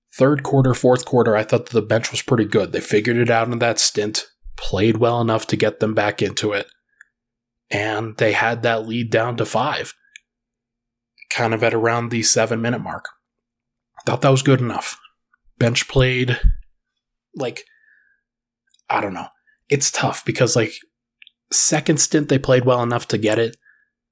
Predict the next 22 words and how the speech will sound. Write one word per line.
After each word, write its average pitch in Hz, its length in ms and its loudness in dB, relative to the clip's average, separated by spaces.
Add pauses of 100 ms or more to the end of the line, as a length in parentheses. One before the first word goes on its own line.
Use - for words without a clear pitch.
First - 440 2
stint, - 260 -2
they, 117 320 2
they 123 220 0
did 107 200 0
not. 85 300 -8
They 107 100 0
were 110 140 2
basically 113 420 2
double-digit 110 560 0
negative 101 560 -2 (340)
in 123 220 2
that 110 220 0
stint. - 340 -4
So - 340 -2 (500)
it's - 220 2
hard 160 300 0
to 135 80 2
judge. 101 640 -4
It 143 100 4
really 127 420 2
is. 98 280 -4